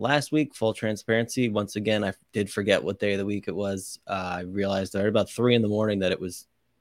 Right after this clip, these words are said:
I mean, technically Friday, but it was Thursday. Uh, and then I pretty much just died. Um, sleep's not going great.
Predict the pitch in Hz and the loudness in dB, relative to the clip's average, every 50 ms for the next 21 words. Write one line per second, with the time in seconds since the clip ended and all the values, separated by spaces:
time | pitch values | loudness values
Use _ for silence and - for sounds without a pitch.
0 | _ _ _ _ - - 95 90 92 - - 117 - - 92 - 98 92 - - | _ _ _ _ -18 -14 -12 -12 -12 -12 -16 -14 -12 -12 -10 -10 -10 -12 -8 -4
1 | - 90 90 90 90 90 92 98 - - 98 - - - 95 87 90 92 95 - | -2 0 0 0 0 -2 -4 -6 -4 -4 -4 -4 -4 -4 -4 -2 -2 -4 0 6
2 | 117 120 120 113 98 - 113 110 110 107 - - - - - - - - - 113 | 8 8 8 8 6 4 4 4 4 4 0 -6 -20 -20 -20 -20 -16 -8 -4 -2
3 | 110 104 101 101 98 98 98 98 98 98 98 98 98 - - 117 110 104 104 104 | -2 0 -2 -2 -2 -4 -4 -4 -4 -2 -2 -2 -2 -2 -2 -4 -2 -2 -2 -2
4 | 104 101 101 101 101 101 107 104 104 104 101 101 101 101 98 98 92 - 120 117 | -2 -2 -2 -4 -4 -4 -4 -4 -2 -2 -2 -2 -2 -2 -2 -4 -2 0 2 2
5 | 117 113 113 110 - - 120 110 101 135 135 135 123 98 98 104 120 131 _ _ | 4 4 2 2 2 -2 -4 2 6 8 8 10 8 6 4 2 0 -4 _ _
6 | - - 104 104 104 101 104 101 101 101 101 98 95 95 _ _ _ _ _ _ | -8 -6 -4 -2 0 0 2 2 2 0 0 -2 -4 -6 _ _ _ _ _ _
7 | _ _ _ _ _ _ _ _ _ _ _ _ - - - 127 131 135 127 135 | _ _ _ _ _ _ _ _ _ _ _ _ -8 -2 4 6 6 6 6 4
8 | - 139 127 127 131 127 135 131 127 127 131 120 123 147 170 208 - - _ | 2 4 4 4 4 4 6 6 6 6 6 6 6 6 6 4 2 -4 _